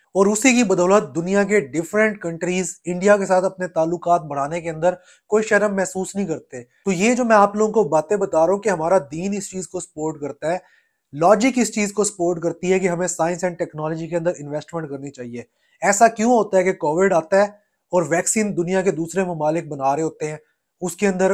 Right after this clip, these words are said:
बायोटेक्नोलॉजी के अंदर वो लोग रिसर्च कर रहे होते हैं, तो पाकिस्तान कहाँ पे खड़ा होता है? इसी तरह अगर बात हो जाए कि सेल फोन्स बनाने हैं, स्मार्टफोन्स बनाने हैं,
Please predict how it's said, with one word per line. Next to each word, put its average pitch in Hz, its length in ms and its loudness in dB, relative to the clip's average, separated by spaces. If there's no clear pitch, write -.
बायोटेक्नोलॉजी 170 800 0
के 165 100 -6
अंदर 160 260 -2
वो 143 180 -4
लोग 180 220 -2
रिसर्च 160 360 -6
कर 147 200 -6
रहे 151 80 -4
होते 151 220 -8
हैं, 156 140 -8
तो 202 60 0
पाकिस्तान 202 600 4
कहाँ 202 220 2
पे 208 100 -4
खड़ा 170 220 -2
होता 123 280 -6
है? 110 80 -18
इसी 202 200 0
तरह 233 160 8
अगर 214 380 6
बात 170 340 4
हो 202 80 4
जाए 196 180 4
कि 202 140 -2
सेल 180 240 0
फोन्स 202 260 -4
बनाने 165 340 -4
हैं, 180 60 -2
स्मार्टफोन्स 170 640 -2
बनाने 160 340 -4
हैं, 196 180 -4